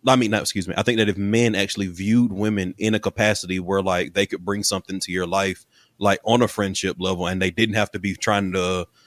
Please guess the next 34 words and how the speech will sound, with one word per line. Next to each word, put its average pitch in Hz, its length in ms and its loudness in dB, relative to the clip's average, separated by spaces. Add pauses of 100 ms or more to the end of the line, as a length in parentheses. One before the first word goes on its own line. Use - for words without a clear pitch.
(220)
trying 104 260 4
to 98 80 2
be, 101 120 2
you 101 180 2
know, 92 120 2
fucking 123 340 4
'em 90 160 -4 (520)
all 135 260 8
the 101 120 0
time, 98 600 2
then 95 500 0
they 107 140 4
would 107 120 2
understand 98 480 0
exactly 95 320 0
how 95 120 2
asinine 90 500 -2
that 82 140 -6
stance - 340 -6
is. - 260 -14
Like, 92 160 0
I'm 226 280 2
of 120 200 4
the 95 80 -4
sense - 360 -2
that, 92 180 -4
like, 92 200 0
you 107 60 -4
know, 110 100 2
like, 95 140 2
I 117 140 6
have, 101 280 4 (400)
I 113 100 4
have 107 160 4